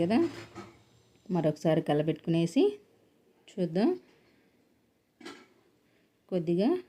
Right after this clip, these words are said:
మగ్గినాయండి. ఇప్పుడు ఇందులో మనం మిరప్పొడి, ధనియాల పొడి అవంతా వేసుకోవాలి. ఒకటిన్నర స్పూను మిరప్పొడి అండి, ఇది మాది కారంగా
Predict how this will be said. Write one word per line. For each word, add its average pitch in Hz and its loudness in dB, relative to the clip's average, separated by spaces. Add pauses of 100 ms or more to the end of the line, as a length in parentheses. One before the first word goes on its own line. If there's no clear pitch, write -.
(180)
మగ్గినాయండి. 170 2
ఇప్పుడు 180 0
ఇందులో 165 2
మనం 160 -2
మిరప్పొడి, 165 -2 (100)
ధనియాల 160 -2
పొడి 175 2 (680)
అవంతా 160 -4
వేసుకోవాలి. 156 0 (2000)
ఒకటిన్నర 170 -2 (100)
స్పూను 190 2 (640)
మిరప్పొడి 175 2
అండి, 170 4 (140)
ఇది 170 2
మాది 165 2 (100)
కారంగా 180 4